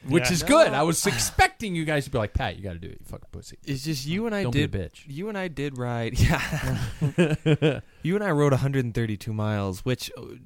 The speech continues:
Speaker 3: different, you know.
Speaker 1: D-, completely.
Speaker 3: Very
Speaker 1: Yeah.
Speaker 3: different, but, eh,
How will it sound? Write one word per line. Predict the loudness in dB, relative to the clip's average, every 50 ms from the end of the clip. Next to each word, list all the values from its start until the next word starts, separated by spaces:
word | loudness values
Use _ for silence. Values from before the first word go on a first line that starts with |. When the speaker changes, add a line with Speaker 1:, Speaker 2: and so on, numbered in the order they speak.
| -6 _
Speaker 3:
different, | 0 0 0 0 -2 -6 -6 -6 -8 -6
you | -6
know. | -4 -4 -4 -6 -8 -12 -10 -8
Speaker 1:
D-, | -8 -8 -8 -8 -8
completely. | -8 -6 -6 -6 -6 -6 -6 -8 -6
Speaker 3:
Very | -6 -6 -4 -4
Speaker 1:
Yeah. | -2
Speaker 3:
different, | -4 -4 -4 -6 -8 -8 -10 -10 -12 -10
but, | -6 -6 -6 -6 -8 _ _ _ _ _ _ _ _ _ _ _ _
eh, | -18